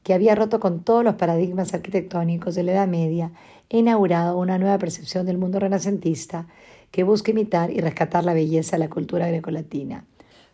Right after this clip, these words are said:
Cosimo convoca al Papa Eugenio cuarto, al emperador del Imperio Romano de Oriente, Juan Paleólogo octavo, al patriarca de Constantinopla y al emperador del Sacro Imperio Romano Germánico, Segismundo Luxemburgo.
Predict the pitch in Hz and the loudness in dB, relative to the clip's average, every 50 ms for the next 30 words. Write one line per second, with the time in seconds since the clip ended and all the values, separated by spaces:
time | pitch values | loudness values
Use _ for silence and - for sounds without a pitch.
0 | _ _ - 240 254 240 202 240 240 214 180 170 185 170 160 185 180 180 185 170 | _ _ 4 6 6 6 6 2 2 2 2 2 2 2 4 4 4 4 4 2
1 | 160 156 - 190 180 175 175 190 170 165 165 - 185 180 185 190 190 - 175 160 | 2 2 4 2 2 2 2 0 0 0 0 0 0 0 0 0 0 2 2 2
2 | 160 156 156 - - - 180 - 370 359 175 165 170 160 151 180 170 170 170 175 | 2 0 -2 -6 -8 -8 -8 -8 -6 -2 0 0 0 0 0 -2 0 0 2 2
3 | 180 185 196 208 214 208 - - - - - _ _ _ _ _ _ - - 170 | 4 4 4 4 2 -2 -10 -20 -20 -20 -20 _ _ _ _ _ _ -2 0 0
4 | 175 170 165 202 202 220 220 185 180 180 185 190 196 202 185 175 170 175 170 165 | 2 2 4 4 6 6 6 6 4 2 2 2 4 4 4 4 4 4 2 2
5 | 156 151 147 - 190 175 180 - - - - - - 180 175 - 196 175 175 175 | 2 0 -2 -4 -4 -6 -6 -8 -14 -18 -6 -2 0 0 2 2 2 2 2 2
6 | 180 180 185 185 - - 170 - - - 170 151 151 151 151 160 175 - - _ | 2 2 4 2 2 0 -2 -4 -4 -2 0 0 0 0 0 -2 -4 -6 -10 _
7 | _ _ _ _ - - - _ _ - - 175 175 190 175 170 175 214 208 220 | _ _ _ _ -18 -18 -18 _ _ -6 -6 -4 -2 -2 -2 0 2 4 4 4
8 | 214 214 202 170 - 185 - - 175 175 170 196 202 170 160 156 147 - - 175 | 4 4 2 2 2 0 -2 -2 -2 0 0 2 2 2 0 -2 -2 -4 -6 -6
9 | - - - _ _ _ _ _ _ _ _ _ - _ _ _ _ _ _ _ | -6 -8 -12 _ _ _ _ _ _ _ _ _ -20 _ _ _ _ _ _ _
10 | _ _ _ _ _ _ - 214 208 196 202 185 202 196 190 185 190 196 202 190 | _ _ _ _ _ _ 6 6 6 8 6 6 6 6 8 8 8 6 6 6
11 | 190 175 - - 196 196 202 196 185 160 196 190 202 190 185 185 185 190 196 190 | 4 2 2 2 0 2 2 2 2 2 2 4 4 4 2 2 0 0 0 0
12 | - 196 185 180 170 165 160 165 170 165 - - 180 185 - _ _ _ - - | 0 0 -2 0 0 0 0 0 -2 -2 -4 -6 -8 -8 -10 _ _ _ -6 -4
13 | 180 - - 170 156 165 170 175 175 170 170 160 160 160 - - 160 160 156 151 | -2 0 0 0 0 0 0 0 0 2 2 2 2 0 -2 -4 -4 -4 -4 -4
14 | 151 - - - 196 - | -4 -6 -8 -10 -12 -16